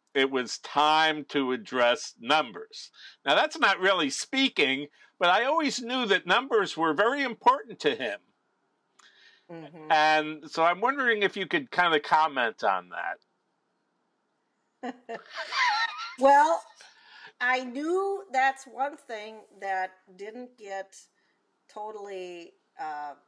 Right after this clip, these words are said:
Speaker 2: wiped out of his brain, were, because he can look at a spreadsheet on the copper market and understand it. And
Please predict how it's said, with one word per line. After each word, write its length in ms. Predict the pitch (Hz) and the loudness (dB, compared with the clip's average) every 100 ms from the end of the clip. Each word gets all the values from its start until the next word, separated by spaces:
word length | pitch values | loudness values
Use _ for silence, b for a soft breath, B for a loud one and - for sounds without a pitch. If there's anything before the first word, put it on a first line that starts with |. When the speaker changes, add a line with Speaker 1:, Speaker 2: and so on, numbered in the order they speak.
| _ _ | _ _
Speaker 2:
wiped 420 | 170 190 202 196 214 | _ -12 -12 -10 -4
out 320 | 208 180 156 _ _ _ _ _ _ _ | -4 -4 -10 _ _ _ _ _ _ _
of 140 | 180 165 | -16 -14
his 160 | 165 | -18
brain, 640 | 165 190 294 269 156 156 165 _ 175 | -18 -10 -8 -8 -10 -16 -20 _ _
were, 320 | 175 170 156 _ _ 190 _ | -16 -14 -16 _ _ -20 _
because 540 | 254 277 277 254 - _ _ _ _ _ _ _ | -16 -6 -4 -4 -12 _ _ _ _ _ _ _
he 240 | - 302 | -16 -14
can 280 | - 294 233 | -14 -14 -10
look 260 | 254 277 - 185 | -10 -10 -14 -8
at 360 | 190 185 190 185 | -6 -6 -8 -12
a 60 | |
spreadsheet 920 | 180 - 254 302 - - 202 196 202 _ _ | -16 -16 -12 -12 -12 -18 -18 -20 -20 _ _
on 440 | 175 180 185 180 175 | -10 -10 -10 -12 -16
the 60 | |
copper 480 | 170 247 285 294 190 | -12 -10 -10 -10 -16
market 580 | 160 160 165 - 180 - _ | -14 -14 -16 -14 -14 -16 _
and 140 | 196 190 - | -12 -10 -10
understand 580 | 196 - - 254 302 233 | -10 -12 -14 -16 -14 -12
it. 220 | 175 175 180 _ b b b _ _ _ - | -12 -12 -14 _ b b b _ _ _ -16
And 180 | 214 | -14